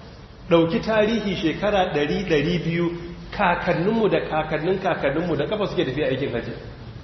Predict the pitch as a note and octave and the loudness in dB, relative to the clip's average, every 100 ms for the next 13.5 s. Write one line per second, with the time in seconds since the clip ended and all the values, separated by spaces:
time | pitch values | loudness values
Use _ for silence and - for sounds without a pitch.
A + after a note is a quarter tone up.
0 | - - - - F#3+ G3+ F3 D3 F#3 F#3+ | -14 -14 -14 2 4 6 4 0 2 4
1 | C#3+ D#3+ E3 G3 D#3 F3+ G3+ - - - | 4 4 2 0 0 2 2 2 -6 -10
2 | - - - - - - G#3 F#3+ - C#4 | -14 -16 -18 -18 -8 2 4 4 4 4
3 | B3+ F3 D#3+ D#3+ E3+ F#3+ D3+ C#3 F#3 - | 6 6 6 2 4 4 4 2 0 0
4 | - - - - B3+ - F#3+ D3+ C#3+ D3+ | -4 -2 -2 2 2 4 2 4 4 8
5 | E3+ - - - - D3 D#3 G#3 B3+ A3 | 8 6 0 -8 -8 0 2 4 4 4
6 | C#3+ F3+ - D#3 C#3 F3+ E3 C#3+ F#3+ F3 | 2 0 4 4 4 4 4 2 0 0
7 | D#3 E3 E3+ F3+ - D3 D3 E3 F#3+ F#3 | 2 0 -2 -4 -4 -2 -2 -2 0 2
8 | D3 F3 E3 C#3+ C#3+ B2+ B2 - - - | 2 0 2 2 2 0 -6 -10 -12 -4
9 | F3 F3+ E3+ F#3 E3+ F3 D3 D3+ E3+ C#3+ | -2 0 -2 -4 -2 -2 0 -2 -2 -2
10 | C#3+ F3 E3 - D3+ E3+ F3+ C#3 D3 D#3+ | -2 -2 -4 -2 -2 -2 -2 -2 -4 -4
11 | F3+ - - - - - - - - - | -4 -6 -10 -12 -14 -14 -16 -16 -18 -18
12 | - - - - - - G#3 A#3+ F3+ A#2+ | -18 -16 -16 -16 -14 -10 -4 0 0 0
13 | - G#2+ G#2 G#2 | -2 -2 -2 -4